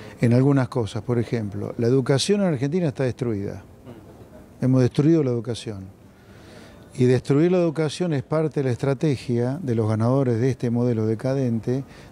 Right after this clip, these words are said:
Speaker 2: de que la pie-, de la que, de que la gente, perdón, piense con los pies, no con la cabeza. Claro, si vos te crees el buzón, que para generar empleo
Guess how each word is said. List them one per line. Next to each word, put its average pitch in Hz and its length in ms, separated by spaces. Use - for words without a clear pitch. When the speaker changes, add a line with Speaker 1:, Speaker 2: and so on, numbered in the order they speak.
Speaker 2:
de 113 120
que 113 100
la 117 180
pie-, 139 360
de 120 120
la 120 120
que, 131 400
de 117 160
que 127 100
la 120 140
gente, 131 360
perdón, 131 440
piense 135 380
con 123 160
los 120 100
pies, 147 200
no 131 100
con 113 120
la 107 100
cabeza. 110 520
Claro, 127 200
si 135 120
vos 165 160
te 180 120
crees 180 220
el 165 60
buzón, 139 560
que 131 180
para 123 480
generar 135 420
empleo 123 680